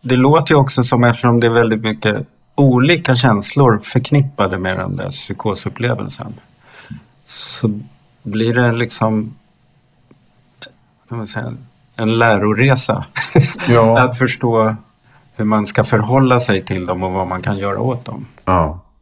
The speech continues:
Speaker 2: Jo, så är det ju. Jag har börjat, eh, eller jag äter mina tabletter som, som, som jag tyvärr inte klarar mig utan idag, eh.
Speaker 1: Mm.
Speaker 2: Jag måste ha tabletterna för,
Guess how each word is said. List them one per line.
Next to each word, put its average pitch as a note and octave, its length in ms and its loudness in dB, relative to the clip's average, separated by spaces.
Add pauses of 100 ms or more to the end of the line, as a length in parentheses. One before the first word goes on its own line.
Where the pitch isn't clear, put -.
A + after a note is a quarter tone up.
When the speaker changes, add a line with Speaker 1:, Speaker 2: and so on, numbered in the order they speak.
(500)
Speaker 2:
Jo, F2 260 -4 (460)
så - 180 -4
är B2 180 2
det A2+ 60 -10
ju. A2+ 100 -12 (1000)
Jag F#2 80 -6
har F#2+ 260 0
börjat, F#2+ 800 -2
eh, D2+ 240 -6 (400)
eller F#2 180 2
jag F2 300 4
äter F2 420 0 (580)
mina G2+ 360 4
tabletter G2+ 720 0
som, F#2 580 -2 (240)
som, F#2 340 -10 (260)
som - 200 0
jag A#2 260 2
tyvärr A#2+ 300 4
inte G#2 220 -4
klarar G#2 280 2
mig G#2 160 6
utan A#2 300 -2
idag, - 380 -4
eh. E2 80 -6 (100)
Speaker 1:
Mm. A3+ 200 -8 (1800)
Speaker 2:
Jag - 80 -14
måste F#2 480 -4
ha F2 580 2
tabletterna F2+ 600 -8
för, - 140 -20